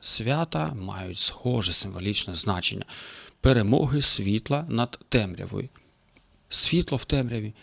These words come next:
світить, і темрява не здатна охопити його. Божа правда обов'язково переможе, а Божий план неодмінно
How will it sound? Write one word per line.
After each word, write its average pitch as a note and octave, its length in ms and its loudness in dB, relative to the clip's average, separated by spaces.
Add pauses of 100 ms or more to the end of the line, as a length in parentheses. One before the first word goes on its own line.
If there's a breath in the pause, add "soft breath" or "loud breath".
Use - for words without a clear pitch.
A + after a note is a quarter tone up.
(140 soft breath)
світить, D3 640 2
і G#2 140 -4 (140)
темрява B2+ 440 2
не G#2+ 140 -2
здатна A2+ 460 -2
охопити A2+ 500 0
його. - 260 -10 (420)
Божа A#2 300 4
правда A2 380 0 (240 loud breath)
обов'язково A#2 680 4
переможе, F#2 540 -8 (260 loud breath)
а F#2 340 -2 (360 loud breath)
Божий C#3+ 340 6
план A#2+ 380 -2 (220 soft breath)
неодмінно A#2 960 4